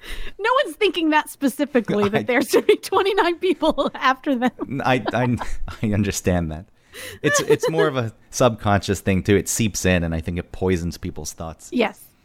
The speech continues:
Speaker 2: Um, so, but yet I still watch it. But when I watched it with my girlfriend, I would constantly feel a need to be like, "That's not the way it works," <laughs> 'cause it made me
Speaker 1: <laughs>
Speaker 2: feel bad, too. And I was like, "Oh,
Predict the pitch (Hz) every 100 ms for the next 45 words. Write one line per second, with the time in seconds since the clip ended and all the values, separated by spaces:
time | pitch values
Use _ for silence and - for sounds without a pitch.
0 | _ _ 185 180 87 85 _ _ _ _
1 | - 113 104 104 90 _ _ _ _ 127
2 | 123 180 156 143 135 - 123 127 135 -
3 | 92 - _ _ _ _ - 127 127 120
4 | 117 123 123 - 123 - _ 123 117 113
5 | 120 120 113 101 95 95 _ _ _ _
6 | _ 101 107 107 101 - - - 120 -
7 | 117 110 - 110 98 95 101 92 92 -
8 | 92 - - _ _ - 226 - 147 135
9 | - 127 123 135 123 101 113 143 143 -
10 | - - - - - 139 - 147 143 135
11 | 208 294 330 156 123 92 135 156 - 254
12 | 214 - - _ - - - 120 117 120
13 | 127 95